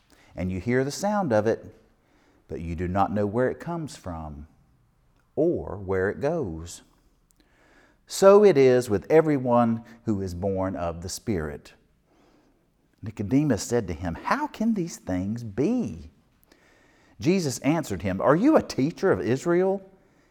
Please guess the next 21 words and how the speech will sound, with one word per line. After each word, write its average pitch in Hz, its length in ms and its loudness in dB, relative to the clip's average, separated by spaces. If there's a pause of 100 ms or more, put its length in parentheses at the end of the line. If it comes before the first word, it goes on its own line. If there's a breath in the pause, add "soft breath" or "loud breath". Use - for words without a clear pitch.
(120)
and 107 120 0
yet 151 200 0
you 160 160 -2
do 160 100 -2
not 151 220 -2
understand 156 580 -6
these 202 180 -6
things?" 220 580 -4 (2500 soft breath)
I 117 120 -2
gotta 117 160 0
be 101 180 -2
honest. 73 560 -6 (1080 loud breath)
I 110 120 -2
got 107 320 0
two 131 180 -2
hundred, 127 500 -2
two 147 120 0
thousand 131 560 4
years 95 480 0
of 90 120 -10
Christianity 98 1040 -4